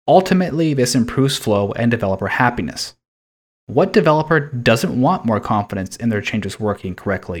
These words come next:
in production? I don't know any such developer, and I don't think you do either. It's certainly not you because you're listening to this podcast.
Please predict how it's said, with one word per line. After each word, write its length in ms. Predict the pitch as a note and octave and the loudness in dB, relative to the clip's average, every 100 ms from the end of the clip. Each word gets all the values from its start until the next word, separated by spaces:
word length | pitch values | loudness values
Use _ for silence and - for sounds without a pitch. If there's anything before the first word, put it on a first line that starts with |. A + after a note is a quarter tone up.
| - | -8
in 100 | G#2 | -8
production? 540 | - A2 G#2+ - - _ _ _ _ - | -2 -2 0 -6 -10 _ _ _ _ -2
I 120 | B2+ | 2
don't 240 | G#3 B3 | 2 2
know 280 | D#3 F#3+ F3 | 4 4 4
any 180 | A#2 A2+ | 2 2
such 240 | A#2+ A2+ | 0 -4
developer, 480 | - A2 G#2 G2+ G#2 | -2 0 0 0 -4
and 160 | - A#2+ | -2 -2
I 60 | |
don't 260 | A#2 F3 G#3 | 0 0 2
think 200 | A#3 G3 | 0 2
you 180 | A2+ C#3+ | 2 2
do 200 | C3+ C3+ | 2 2
either. 460 | A#2 F#3 D2 - _ _ _ _ _ - | 2 2 0 -8 _ _ _ _ _ -4
It's 200 | C3 - | -4 -2
certainly 340 | - C3+ A#3+ | -6 0 4
not 260 | A3 A3 - | 6 4 2
you 460 | A2+ G3+ A2+ F#2+ - | 0 2 4 2 -2
because 340 | A#2+ C3 B2 | -2 0 2
you're 80 | E3 | 2
listening 400 | A#2+ G2+ - G#2 | 2 0 -2 -4
to 100 | G2 | -2
this 120 | G2+ | -4
podcast. 720 | - - D#3 - D#2 - - | -4 -2 -2 -2 -8 -8 -12